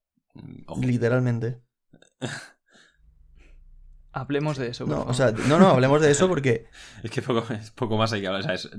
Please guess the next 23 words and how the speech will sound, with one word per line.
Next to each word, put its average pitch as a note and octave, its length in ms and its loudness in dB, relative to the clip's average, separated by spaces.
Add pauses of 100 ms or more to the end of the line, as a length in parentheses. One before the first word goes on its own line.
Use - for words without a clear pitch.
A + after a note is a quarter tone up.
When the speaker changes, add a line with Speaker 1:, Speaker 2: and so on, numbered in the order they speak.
(140)
Speaker 1:
hecho A#2 320 -2
objetivo. G2+ 500 -4
Ese F#2+ 140 -8
ataque G#2 320 -6
estaba G2+ 200 -4
al G2+ 60 -4
nivel F#2+ 160 -6
de G2 80 -8
un F#2+ 60 -6
ataque F#2 240 -10
de F#2 320 -10
Oden G#2 320 -8
y G2+ 100 -8
Zoro G2+ 220 -6
tiene G#2 200 -6
todos G2+ 180 -8
los F#2+ 140 -8
huesos G2 200 -10
del F2+ 140 -10
cuerpo F#2 220 -8
rotos E2 240 -12
prácticamente. F2 420 -6
Speaker 2:
<laughs> B3 2250 2